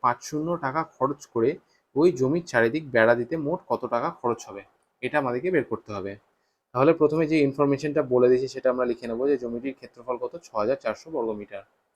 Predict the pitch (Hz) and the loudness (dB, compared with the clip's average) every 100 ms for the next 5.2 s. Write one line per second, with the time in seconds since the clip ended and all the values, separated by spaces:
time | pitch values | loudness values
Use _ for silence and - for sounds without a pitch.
0 | _ _ _ 202 208 107 _ _ _ _ | _ _ _ 0 0 -6 _ _ _ _
1 | _ _ - 113 117 131 147 151 - 165 | _ _ -4 6 8 8 4 0 -8 -8
2 | 160 156 156 156 151 180 120 113 131 165 | -8 -8 -8 -2 0 2 6 6 4 2
3 | 139 131 147 151 - 123 123 135 147 208 | 4 4 2 -2 2 2 2 0 0 0
4 | 127 117 170 - - 113 139 143 180 180 | -2 -2 -2 -4 -12 -4 0 0 2 2
5 | 175 | 2